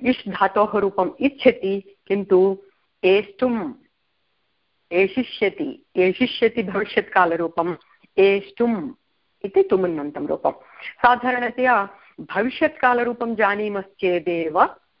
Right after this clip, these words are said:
तुमुन्नन्तं रूपं समीची-, समीचीनं रूपं साधयितुं शक्नुमः। हम्म? इत्युक्ते केवलं लट्लकाररूपं जानीमश्चेत्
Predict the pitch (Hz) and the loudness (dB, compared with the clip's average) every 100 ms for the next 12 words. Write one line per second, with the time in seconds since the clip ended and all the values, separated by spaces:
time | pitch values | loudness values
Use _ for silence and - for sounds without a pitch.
0 | - 220 247 202 180 170 165 160 160 156 | -8 -2 0 0 -4 -4 -6 -2 0 0
1 | - 202 480 - _ _ - - - 190 | 2 2 2 -4 _ _ -20 -14 0 2
2 | 202 240 240 208 202 - - 196 220 247 | 4 2 2 -2 -2 -2 -4 0 2 0
3 | 240 190 175 175 165 185 269 - 165 165 | 0 -2 0 -2 -2 0 0 2 2 2
4 | 170 165 160 277 - 156 - 135 135 - | -2 -4 -2 -4 -4 -8 -8 -10 -10 -12
5 | - _ _ - 381 - - - - - | -16 _ _ -2 -2 -2 -16 -12 -2 -2
6 | - 294 - - - 226 240 254 240 196 | 2 0 0 -20 2 2 4 0 0 -2
7 | - 240 233 214 202 202 202 196 185 196 | -2 -4 -2 -2 -4 -10 -10 -6 -6 -6
8 | 196 - - 233 233 | -12 -12 -6 -6 -4